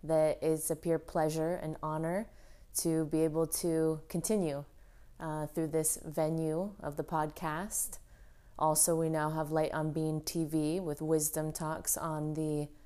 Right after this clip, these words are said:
new moons on our YouTube channel. So feel free to subscribe to that for, uh, wisdom available at your fingertips at any time. So before we begin, get into today,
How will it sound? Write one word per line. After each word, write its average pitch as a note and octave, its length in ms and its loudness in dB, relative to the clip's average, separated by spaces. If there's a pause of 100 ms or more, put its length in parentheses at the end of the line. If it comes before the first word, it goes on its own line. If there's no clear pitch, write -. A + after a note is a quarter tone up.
(180)
new E3 240 2
moons E3 600 0 (300)
on D#3 200 -2
our D3+ 60 2
YouTube D#3 540 -2
channel. C#3+ 520 -8 (160)
So D3+ 160 -6
feel D3+ 200 -2
free D3+ 280 -2
to D#3 100 -6
subscribe D3 640 -2
to D#3 140 -2
that D3+ 320 -2 (400)
for, D3 560 0
uh, C#3+ 460 -6 (500)
wisdom D#3+ 440 4
available D3+ 540 2
at D3 100 -2
your D3 120 -4
fingertips D3+ 800 -2
at - 340 -8 (240)
any C#3+ 220 -2
time. C#3+ 420 -8 (1400)
So F#3 140 4
before F3+ 440 8
we F#3 120 6
begin, F3+ 460 0 (120)
get E3+ 160 6
into F3 360 4
today, E3+ 680 4